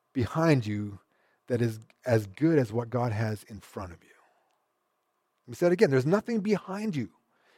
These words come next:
in your past that is as good as what God has in store for you ahead of you, your future.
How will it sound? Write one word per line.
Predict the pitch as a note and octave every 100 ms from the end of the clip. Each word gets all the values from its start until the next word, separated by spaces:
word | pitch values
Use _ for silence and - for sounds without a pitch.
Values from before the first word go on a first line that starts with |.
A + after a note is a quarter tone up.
| _
in | F3+
your | B3
past | B3 F#3 D3 - - - _ _ _ _ _ _ _ _ _ _ _ _ _ _
that | F3
is | F#3+ E3
as | E3
good | C3+ A3+ G#3
as | E3
what | D3+ E3 D3+
God | E3 D#3+
has | D3+ D#3 D3 - _ _ _
in | C#3
store | A#2+ - - E3+ D#3
for | -
you | B2 A#2+ A#2+ -
ahead | A2+ _ - D#3
of | G#2 _
you, | - A#2
your | A#2
future. | A2 _ F#3 D3 -